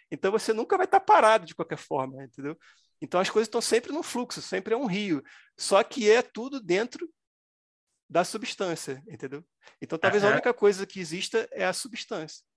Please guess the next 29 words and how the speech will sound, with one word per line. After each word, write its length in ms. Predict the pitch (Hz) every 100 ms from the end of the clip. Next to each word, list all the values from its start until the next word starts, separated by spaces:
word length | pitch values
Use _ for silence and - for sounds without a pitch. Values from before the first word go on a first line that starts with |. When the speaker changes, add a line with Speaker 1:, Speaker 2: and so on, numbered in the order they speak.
| _ _ _
Speaker 2:
É, 60 | 135
é, 440 | 131 143 131 135
é 80 | 147
a 40 | 135
diferenciação 760 | 143 156 156 160 147 147 143
do, 260 | 143 143 139
dos 240 | 127 113
dois 180 | 120 143
sistemas 600 | 147 - - 131 131 120
do 100 | 123
Parmênides, 640 | - 117 113 110 101 92 92
né? 120 | 101
O 180 | 101 101
Parmênides 640 | 113 107 123 127 117 120
tem 320 | - 139 147
o, 60 | 143
o 320 | - 131 -
primeiro 300 | 143 127 131
sistema, 520 | 123 - 127 147 185
que 60 | 165
é 60 | 123
a 20 |
verdade, 680 | 123 117 113 127 156 156 208
e 720 | - - - _ - _ 127
ele 120 | 139
fala, 260 | 139 117
"O 60 | 113
ser 380 | 110 170 170 -
é." 300 | - 123 -